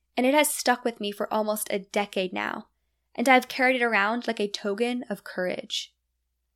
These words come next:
Hope, it is the only thing stronger than fear. That says a lot about hope.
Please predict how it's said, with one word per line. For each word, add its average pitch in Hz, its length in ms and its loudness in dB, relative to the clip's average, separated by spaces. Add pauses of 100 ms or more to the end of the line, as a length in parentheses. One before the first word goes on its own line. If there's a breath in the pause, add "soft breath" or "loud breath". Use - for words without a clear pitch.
Hope, - 340 0 (580)
it 226 140 -2
is 220 140 0
the - 220 -6
only 240 380 -2
thing 220 300 -4
stronger 214 760 -4 (500)
than 202 140 -2
fear. - 480 -6 (960)
That - 240 4
says 269 160 4
a - 20 6
lot 233 180 8
about 196 260 0
hope. - 340 -6